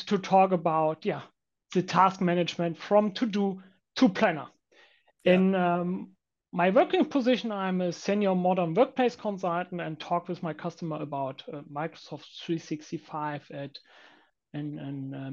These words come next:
Speaker 1: um, completely way to, to integrate Teams, SharePoint from the internet,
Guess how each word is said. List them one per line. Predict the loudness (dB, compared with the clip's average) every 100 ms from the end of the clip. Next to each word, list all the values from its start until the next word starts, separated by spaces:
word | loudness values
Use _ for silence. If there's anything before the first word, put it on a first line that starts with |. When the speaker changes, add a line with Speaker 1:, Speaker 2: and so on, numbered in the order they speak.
| -8
Speaker 1:
um, | -8 0
completely | 0 6 6 6 4 4
way | 4 6 4 2
to, | -2 -2 -2 -10 -20 _ -2
to | 0
integrate | 4 2 6 8 8 4 -6 _
Teams, | -2 4 6 8 6 0 -6 -18 _ _ -4
SharePoint | 2 4 6 4 4
from | 4 4 6
the | 6 6
internet, | 4 2 -2 -2 -2 -2